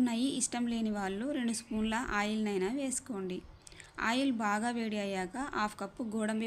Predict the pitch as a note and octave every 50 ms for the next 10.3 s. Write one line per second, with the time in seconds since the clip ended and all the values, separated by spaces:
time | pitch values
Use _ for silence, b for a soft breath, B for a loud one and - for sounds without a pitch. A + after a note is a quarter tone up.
0 | G#3+ A3 A#3 G#3+ G#3 - G#3+ G3+ G3+ G3 F#3+ F#3+ F#3+ F#3+ - - - F#3+ F#3+ G#3+
1 | B3 C#4 - - - A3 G#3+ G#3+ - G3 G3 - - - F#3+ F3+ F3+ F3 F3 -
2 | - B B B B B B B B B - F3+ G3 A3 A#3 A#3+ B3+ C4 C4 A#3+
3 | A#3+ A#3 A3+ A3 G#3 A3 G3+ G3+ G3 G3+ G3 - - G3+ F#3+ G3 F#3+ G3 G3 D4
4 | B3 - - A3 G#3+ G#3 G#3 A3 G#3 G3 - - - B3 B3 C#4+ E4 - - A#3
5 | A#3+ A#3+ C4+ C4 C4+ A#3+ A#3 - A#3+ A3 G#3+ - - G#3 G#3 A3+ G#3+ G3+ G#3 G3+
6 | G3+ G#3 G3+ G#3 G3+ - - G3 F#3+ F3+ - F#3 F#3 G3 A3 C#4+ D4 - D#4+ -
7 | - A3 G#3+ - - A3 - - - - F3+ - F#3 - - - - - - -
8 | - - B B B B B B B B B - F#3 G3 F#3+ B3 C#4 C#4 B3+ C4+
9 | C4+ C4+ A#3+ A3+ A#3 A3+ A3 G#3 G3 G3+ G3+ B3+ E4 F#4+ - A3+ - A3+ G#3 -
10 | - - C#4+ C#4+ C4+